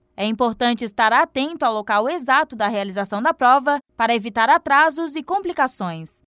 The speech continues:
A lista dos classificados em primeira chamada será divulgada até o dia dez de dezembro. Mais informações podem ser consultadas pelo telefone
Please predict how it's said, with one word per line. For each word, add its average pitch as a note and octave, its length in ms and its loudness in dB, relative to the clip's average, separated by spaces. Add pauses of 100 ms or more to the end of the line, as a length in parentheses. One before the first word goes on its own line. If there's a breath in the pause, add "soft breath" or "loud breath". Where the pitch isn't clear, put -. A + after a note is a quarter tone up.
(300)
A F#3+ 120 0
lista A3+ 300 -4
dos G#3+ 160 -6
classificados G#3 680 -4
em A3+ 100 -4
primeira A#3 340 -2
chamada B3+ 540 2
será C4+ 260 0
divulgada C#4+ 580 0
até C#4+ 220 -2
o D4 80 0
dia D4+ 220 0
dez C4+ 380 0
de G3+ 80 -8
dezembro. F3 600 -8 (220)
Mais G3+ 260 2
informações C#4+ 720 -2
podem D#4+ 280 -4
ser F4+ 220 -4
consultadas C4+ 800 0
pelo G3 220 -6
telefone D4 760 -2